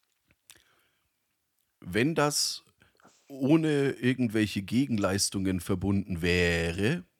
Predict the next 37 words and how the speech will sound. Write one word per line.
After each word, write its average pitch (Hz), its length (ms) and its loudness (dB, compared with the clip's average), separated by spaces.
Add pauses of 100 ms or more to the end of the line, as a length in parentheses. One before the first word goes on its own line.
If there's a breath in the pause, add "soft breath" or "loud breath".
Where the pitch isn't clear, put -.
gehen 95 180 -6
wir 101 80 0
jetzt - 160 -6
mal 104 120 -2
davon 95 260 -6
aus, 107 380 -6 (580 soft breath)
und 104 200 -2
die 110 80 -2
sagen 113 320 4
einfach, 113 340 0
ey, 123 260 2 (1000 soft breath)
wertet 101 420 -4
vielleicht 98 460 -2
unsere 92 240 -4
Live-Show 98 420 -2
auf 120 320 -4
oder 92 240 -4
wie 92 120 -6
auch - 200 -8
immer, 160 400 -2 (440 soft breath)
wir 104 260 -2
wollen 104 280 2
da 98 120 0
jetzt - 500 -8 (120)
hübsche 98 280 -6
Mädels 87 300 -2
stehen 82 220 -6
haben. - 260 -12
Ja, 156 200 -2
klar, - 340 -2 (140)
natürlich 143 460 -4
ist - 120 -6
es 95 120 -4
sexistisch 147 500 -6
bis 160 140 -6
unters 151 260 -2
Dach, - 260 -6